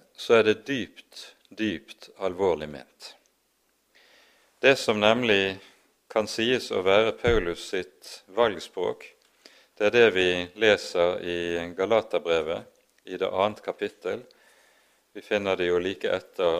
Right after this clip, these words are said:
andre Korinterbrev. Her skriver Paulus slik i Galaterne to, vers tyve:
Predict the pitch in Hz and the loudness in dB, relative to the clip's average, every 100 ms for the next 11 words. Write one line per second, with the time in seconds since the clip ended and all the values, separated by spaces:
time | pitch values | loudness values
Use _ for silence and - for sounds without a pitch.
0 | 87 90 90 92 92 - 76 80 90 - | -4 -8 -8 -6 -6 -6 -8 -6 -8 -12
1 | _ _ _ _ _ _ _ _ _ _ | _ _ _ _ _ _ _ _ _ _
2 | _ _ _ _ _ _ _ 117 107 95 | _ _ _ _ _ _ _ 4 6 4
3 | - - - - - - 120 101 92 - | 0 -14 -20 -20 -12 -4 -2 0 -2 0
4 | 117 101 87 85 - 101 113 139 - - | 0 0 -4 -10 -10 -8 -8 -10 -20 -20
5 | - 98 95 90 87 90 87 _ _ - | -14 -8 -4 -4 -4 -6 -12 _ _ -8
6 | 101 101 - 92 87 - 104 90 85 82 | 0 0 0 -8 -10 -12 -12 -6 -2 -4
7 | - - 90 90 85 | -6 -14 -10 -8 -10